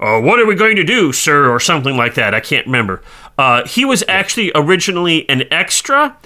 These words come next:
uh, and, but then the guy that they had originally who was going to do that line couldn't be there for that day when they were recording, and so they pulled him up from the extras into the guest cact-, actor's spot.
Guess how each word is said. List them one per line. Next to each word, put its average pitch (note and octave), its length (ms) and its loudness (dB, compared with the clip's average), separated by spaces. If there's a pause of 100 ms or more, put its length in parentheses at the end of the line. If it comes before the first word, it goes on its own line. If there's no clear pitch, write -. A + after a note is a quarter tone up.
(420)
uh, A2 540 2 (340)
and, C3+ 560 0
but D#3 260 0
then D#3 360 0
the D3 120 -2
guy E3+ 340 0
that D3+ 180 -4
they C#3 120 0
had C#3+ 280 -2
originally E3 460 -2
who C#3 160 -6
was C3+ 120 -2
going C3+ 200 0
to B2 40 -4
do D#3 180 0
that C#3+ 220 0
line D#3 360 2
couldn't D#3+ 300 -2
be D#3 180 0
there D3+ 160 0
for D3 140 -6
that C3 260 0
day D#3 180 2
when C3+ 140 -2
they B2 100 0
were B2 80 -4
recording, D#3 480 -2
and B2 80 -4
so C#3+ 100 -8
they B2 120 -2
pulled F3 260 -4
him D3+ 180 -2
up D3 200 0 (320)
from G#3+ 160 2
the F3+ 120 2
extras D#3+ 440 -2
into D#3 560 -2
the C3 300 -2
guest D3+ 420 -4 (140)
cact-, - 640 -6
actor's C3 560 -4 (300)
spot. C#3 460 -2